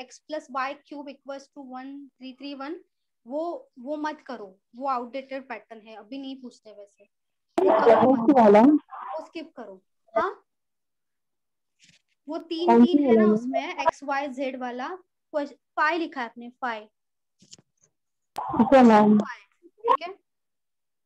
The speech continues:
Speaker 1: वो मत करो।
Speaker 2: अब इसके नीचे काम आ रहा है।
Speaker 1: हाँ, लेकिन उसमें एक्स का equation नहीं है।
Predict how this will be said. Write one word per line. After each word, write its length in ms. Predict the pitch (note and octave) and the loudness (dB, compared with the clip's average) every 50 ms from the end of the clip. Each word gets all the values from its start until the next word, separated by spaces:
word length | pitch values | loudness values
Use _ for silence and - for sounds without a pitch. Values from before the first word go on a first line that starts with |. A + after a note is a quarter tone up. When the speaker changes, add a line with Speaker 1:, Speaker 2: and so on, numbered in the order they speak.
| _ _ _ | _ _ _
Speaker 1:
वो 140 | B3+ C#4+ C#4+ | -14 -12 -12
मत 200 | C#4 C4+ C4 _ _ | -12 -12 -14 _ _
करो। 280 | A#3 A3 G#3+ G#3+ G#3 _ _ _ _ _ _ _ _ _ _ _ _ _ _ _ _ _ _ _ _ _ _ _ _ _ _ _ _ _ _ _ _ _ _ _ _ - _ _ _ _ _ _ _ - | -20 -20 -20 -20 _ _ _ _ _ _ _ _ _ _ _ _ _ _ _ _ _ _ _ _ _ _ _ _ _ _ _ _ _ _ _ _ _ _ _ _ _ -20 _ _ _ _ _ _ _ -4
Speaker 2:
अब 180 | A#3 G#3+ - - | -4 -4 -4 -6
इसके 380 | D4 C#4+ A#3 A#3+ - - - B3 | -2 2 2 2 2 4 6 8
नीचे 300 | B3 A#3+ A#3 - - B3 | 8 8 8 6 6 4
काम 420 | - - - A3+ A3 A3 A3+ A3+ A#3 | 4 6 6 6 8 8 8 6 4
आ 120 | A3+ A3 G#3+ | 2 -2 -4
रहा 880 | A3 A3+ A#3 B3+ C4 - F4+ F4+ - - B4+ A#4 A3+ A3 A3 A3 A3+ | -4 -4 -6 -4 0 0 0 2 2 4 4 4 6 6 6 6 6
है। 80 | A3+ A3 _ _ _ _ _ _ _ _ _ _ _ _ - | 4 2 _ _ _ _ _ _ _ _ _ _ _ _ -10
Speaker 1:
हाँ, 220 | C4 C4 B3+ A#3 C4 | -6 -6 -6 -6 -8
लेकिन 280 | B3+ C#4 C#4 D#4+ D#4 | -12 -14 -12 -10 -12
उसमें 280 | D4+ D4 D4 - D#4+ D4 | -12 -12 -14 -16 -16 -14
एक्स 240 | C#4 B3+ - _ _ | -16 -16 -18 _ _
का 100 | - D4 | -14 -14
equation 420 | C#4+ - - C4+ C4+ - - C#4 | -14 -14 -14 -18 -20 -18 -20 -20
नहीं 160 | C4+ C4+ C4 | -20 -16 -14
है। 1160 | B3 B3 C#4 C4+ C4 - A#4 A4+ C4+ - C5+ - - A#4+ G#4 G4 - - - - - F#4+ G4 | -10 -4 0 0 2 4 4 4 4 4 0 -4 -8 -14 -12 -12 -12 -12 -10 -10 -8 -6 -8